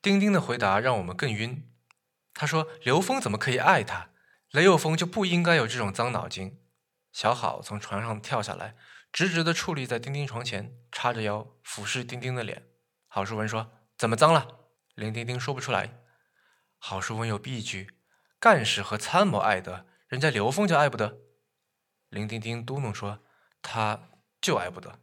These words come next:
”“为啥？”林丁丁还是说不出来。脸上和眼睛里的表达，我多年后试着诠释，受了奇耻大辱的委屈。也不对，好像还是有一种幻灭。你一直以为他是圣人，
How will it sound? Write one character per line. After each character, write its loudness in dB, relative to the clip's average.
”“为 2
啥？” -2
林 -2
丁 -4
丁 -4
还 -4
是 -2
说 -6
不 -10
出 -8
来。 -8
脸 2
上 4
和 2
眼 0
睛 0
里 2
的 0
表 -4
达， -2
我 -2
多 0
年 -2
后 -2
试 -6
着 -4
诠 -8
释， -4
受 2
了 0
奇 0
耻 0
大 4
辱 -4
的 -4
委 -4
屈。 -6
也 -8
不 -12
对， -6
好 -2
像 2
还 2
是 2
有 4
一 -2
种 -4
幻 4
灭。 -8
你 4
一 8
直 2
以 2
为 0
他 -8
是 0
圣 4
人， -4